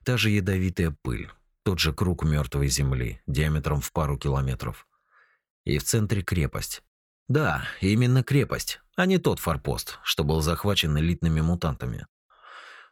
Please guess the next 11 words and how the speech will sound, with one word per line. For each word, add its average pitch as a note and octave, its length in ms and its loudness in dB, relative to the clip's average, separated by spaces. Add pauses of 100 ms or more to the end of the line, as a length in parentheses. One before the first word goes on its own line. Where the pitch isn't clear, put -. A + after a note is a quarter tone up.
Сооружение F#2 680 2
из F2 120 -2
темно-серого F#2+ 760 2
бетона D2+ 540 0
даже E2+ 340 0
отсюда - 560 -2 (140)
угнетало D2 540 2
своей D2 280 0
неприступностью, D2 1000 -2 (120)
грозной E2 500 0
мощью. C#2+ 520 -2